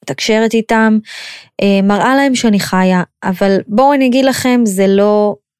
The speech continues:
הטופ של הטופ, אבל בתור התחלה להשיג את האלף העוקבים הראשונים, כן, אה, אתם תצטרכו לעקוב אחרי אנשים,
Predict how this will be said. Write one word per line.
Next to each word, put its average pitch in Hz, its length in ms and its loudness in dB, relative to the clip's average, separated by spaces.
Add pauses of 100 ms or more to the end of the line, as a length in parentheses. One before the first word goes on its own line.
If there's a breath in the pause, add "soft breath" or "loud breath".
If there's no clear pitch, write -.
(300)
הטופ - 1200 -4
של 202 180 0
הטופ, 190 380 0 (340)
אבל 185 280 0
בתור 240 400 0
התחלה 190 480 0
להשיג 175 520 -2
את 226 120 -4
האלף 220 460 -2
העוקבים 196 360 0
הראשונים, 202 560 0 (640 loud breath)
כן, 330 240 0 (140)
אה, 196 200 2
אתם 196 200 -2
תצטרכו 202 520 0
לעקוב 269 380 0
אחרי 233 320 -2
אנשים, 220 560 0